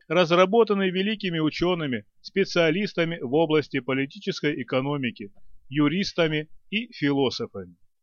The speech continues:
И большинству наших предков все это казалось совершенно очевидным. Они были больше не в состоянии представить себе какую-то иную экономическую науку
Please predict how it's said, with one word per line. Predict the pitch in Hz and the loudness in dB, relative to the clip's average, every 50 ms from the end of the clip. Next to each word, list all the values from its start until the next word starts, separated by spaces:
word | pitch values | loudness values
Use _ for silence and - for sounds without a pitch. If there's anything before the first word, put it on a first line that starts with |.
| _ _ _ - _ - - | _ _ _ -20 _ -10 -6
И | 160 | -2
большинству | 165 196 214 220 214 247 247 233 233 - 233 240 226 | 2 4 2 4 4 0 -2 -2 -2 -2 -2 0 2
наших | 220 220 226 - - 185 - - | 2 2 2 2 2 0 0 0
предков | - 175 180 190 202 - - - - - | 0 2 2 2 2 0 -4 -6 -6 -6
все | - - 175 | -4 -2 0
это | 208 196 170 156 165 147 | 0 0 0 0 -2 -2
казалось | - 160 160 151 180 185 180 160 143 - | 0 0 0 0 2 2 2 0 0 0
совершенно | - 160 156 156 147 - - 220 220 214 214 | -2 0 0 0 0 0 2 2 2 2 2
очевидным. | 202 - 139 - - - 110 104 104 104 98 101 90 - _ _ _ - - _ _ _ - - - _ - | -2 -6 -8 -8 -6 -6 -6 -6 -6 -8 -8 -12 -16 -20 _ _ _ -20 -20 _ _ _ -20 -20 -20 _ -2
Они | 151 160 180 196 208 | -2 0 2 2 4
были | 190 208 202 202 202 | 6 6 6 6 6
больше | 185 156 196 220 214 - - - - - | 6 6 8 8 8 8 6 0 -6 -4
не | 175 220 233 | -2 0 0
в | 220 | 0
состоянии | - 247 202 - - 214 208 214 208 214 214 208 190 175 | 2 0 0 0 2 2 2 4 4 4 4 2 2 0
представить | - 180 185 180 - - 190 190 180 175 160 - | 0 0 0 0 0 -2 0 2 2 2 0 0
себе | - 170 160 160 156 | -2 -2 0 -2 -2
какую-то | 151 160 - - 196 208 202 185 160 175 165 156 143 - | -2 -4 -4 -2 2 4 4 6 6 4 2 0 0 0
иную | 156 156 170 196 226 233 220 165 120 - _ _ _ _ | -2 -2 0 0 0 2 4 4 2 2 _ _ _ _
экономическую | - 160 156 - 170 160 156 165 196 233 226 - 202 180 - - 175 170 175 165 | -6 -4 0 0 0 2 2 0 0 -2 0 0 0 -2 0 0 2 2 2 2
науку | 165 170 170 175 175 165 - 147 139 - | 0 0 2 2 2 2 0 -2 -4 -4